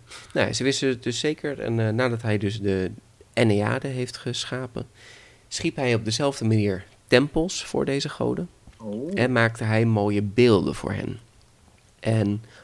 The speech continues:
Speaker 1: ook lichamen waar de K in zat. Nou, en de K, dat is de ziel.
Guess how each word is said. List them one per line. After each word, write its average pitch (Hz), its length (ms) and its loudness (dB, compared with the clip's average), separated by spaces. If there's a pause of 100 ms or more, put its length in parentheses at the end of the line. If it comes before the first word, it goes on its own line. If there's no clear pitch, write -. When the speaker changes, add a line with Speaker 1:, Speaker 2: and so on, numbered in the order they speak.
(140)
Speaker 1:
ook 175 240 4
lichamen 147 720 4 (320)
waar 104 300 2
de 113 120 0 (120)
K - 80 -12 (460)
in 90 260 -2
zat. - 360 -8 (120)
Nou, 101 160 -2
en - 60 -2
de 101 180 -2
K, 151 280 -2
dat - 160 -4
is 120 140 -2
de 101 140 0
ziel. 104 600 0